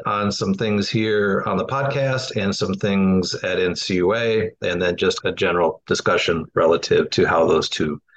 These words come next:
things might mix together. So it was eleven months ago, I'm, that I launched With Flying Colors, the podcast, and my goal at the time was to do a weekly episode. In the first eleven months,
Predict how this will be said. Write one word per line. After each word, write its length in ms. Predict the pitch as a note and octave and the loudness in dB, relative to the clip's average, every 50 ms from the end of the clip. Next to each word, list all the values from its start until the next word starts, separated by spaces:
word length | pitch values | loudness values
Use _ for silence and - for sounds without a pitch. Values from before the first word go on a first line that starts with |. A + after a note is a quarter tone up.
| _ - - - - _ _ _ | _ -20 -20 -20 -20 _ _ _
things 300 | F#2 E2+ E2 E2 F#2+ F#2+ | 0 0 0 0 0 0
might 260 | E2+ D#2+ D#2 - - | 2 2 2 2 0
mix 220 | F#2+ E2+ - - | -2 -2 -2 -2
together. 480 | - F#2 E2 A2 C3+ C#3 D3+ D3+ - - - - - - - - - - - - | -2 0 0 2 2 4 2 2 2 0 -4 -8 -14 -14 -14 -12 -12 -12 -10 -6
So 320 | - - C3 B2 A#2 A2+ | -2 0 2 4 4 4
it 160 | A2+ B2 - | 4 4 4
was 540 | B2+ B2+ B2+ B2 A#2 A#2+ A#2 G2+ - - - _ _ - | 2 2 2 2 2 2 0 0 -2 -8 -14 _ _ -2
eleven 380 | B2 B2 B2 C3+ C3+ D3+ D3 | 0 2 2 2 2 2 2
months 300 | C#3+ C#3 C#3+ D3 - - | 2 2 2 0 0 0
ago, 320 | G#2+ G2 F2 E2+ D#2+ E2 F2 | 0 2 2 2 2 2 0
I'm, 360 | F2+ G2+ G2+ F#2 - - - _ _ _ _ _ _ G2+ | 0 -2 -2 -4 -4 -6 -14 _ _ _ _ _ _ -4
that 200 | F#2+ G2 G2+ G#2 | -2 -2 0 -2
I 140 | G#2+ G#2+ | 0 0
launched 640 | G2+ G2 G2+ A2 B2 A2+ G2+ G2 F#2 - - - - - | 2 2 2 2 2 2 0 0 -2 -2 -4 -8 -10 -6
With 260 | G#2 G2+ G#2 G#2 G2 - | -2 2 2 2 2 -2
Flying 420 | - - - A2 G2 G2 G2 F#2+ F#2+ | -4 -2 0 0 2 2 0 0 0
Colors, 440 | - A#2 G#2 F#2+ F#2 F2 F2 E2+ - | 0 0 2 2 2 2 2 0 -2
the 100 | - G2 | -4 -4
podcast, 720 | - G#2 F#2 F2 F2 - - F#2+ F2 E2 F2 - - - - - | -2 -2 -2 -2 -2 -2 -2 -2 -2 0 -2 -2 -4 -6 -6 -4
and 300 | F#2 F#2+ F#2 F#2 F2+ F2+ | -2 0 0 0 0 2
my 100 | F2+ F2+ | 2 2
goal 340 | F2+ F2 B2 A#2+ A#2 A#2 A#2+ | 2 2 2 2 4 4 4
at 80 | A2 - | 2 2
the 120 | A2+ G#2 | 0 -2
time 360 | - A2 G2 F#2 F2+ F#2 F#2 | 0 -2 -2 0 0 0 2
was 200 | F#2+ G2 F#2 E2+ | 2 2 2 0
to 120 | - - F#2 | -2 -4 -4
do 300 | E2+ G#2 G2+ G2 G2 F#2 | -2 0 0 2 2 2
a 160 | F#2 G2 G2 | 2 2 0
weekly 500 | F#2+ F#2+ F#2+ F#2+ - - A2 G2+ G2 - | 2 0 0 -2 -2 -2 -2 -2 -2 -2
episode. 640 | - A2 - G#2 - - - D2 - - - - - - - - - - - - - - | -4 -4 -2 -4 -4 -2 0 2 2 2 0 0 -6 -14 -20 -18 -16 -16 -16 -16 -16 -6
In 220 | - B2+ A#2 A2+ A#2+ | -4 -2 0 2 2
the 140 | A#2 G#2+ - | 2 2 0
first 380 | - - C#3 C#3 A#2+ - - | 0 0 -2 -2 -2 -2 -2
eleven 600 | A#2 G2+ G2+ A2+ B2 - B2+ C3+ C3 B2 A#2 A2+ - | -2 -2 0 0 0 0 0 0 0 0 -2 -2 -2
months, 560 | G#2+ G2+ F2+ E2 E2+ A#2 C3+ - - - | -2 0 0 0 0 -2 -4 -4 -8 -10